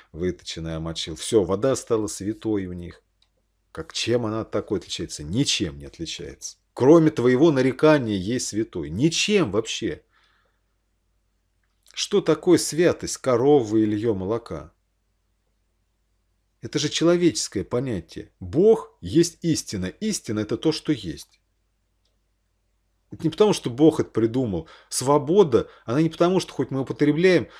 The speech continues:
учителя, такие слова по отношению к духовным, к чадам, к детям, вот таким ещё душевным. Да, все эти понятия, что Бог дал,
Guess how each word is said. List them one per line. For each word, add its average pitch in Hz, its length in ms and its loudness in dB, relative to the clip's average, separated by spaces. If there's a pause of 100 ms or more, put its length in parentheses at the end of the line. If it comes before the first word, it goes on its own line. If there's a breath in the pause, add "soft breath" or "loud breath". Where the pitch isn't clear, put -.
(160 loud breath)
учителя, 127 480 4
такие 107 280 0
слова 127 360 2
по - 240 -4
отношению 104 580 -2
к 95 80 -6
духовным, 104 920 -4
к - 80 -12
чадам, 87 500 2
к 87 160 -10
детям, 85 500 -4
вот 95 140 -18
таким 98 320 -6
ещё 80 220 -8
душевным. 80 640 -6 (420 soft breath)
Да, 82 240 -4
все - 160 -6
эти 92 80 -8
понятия, 113 520 -2
что - 180 -8
Бог 95 280 -4
дал, 123 440 4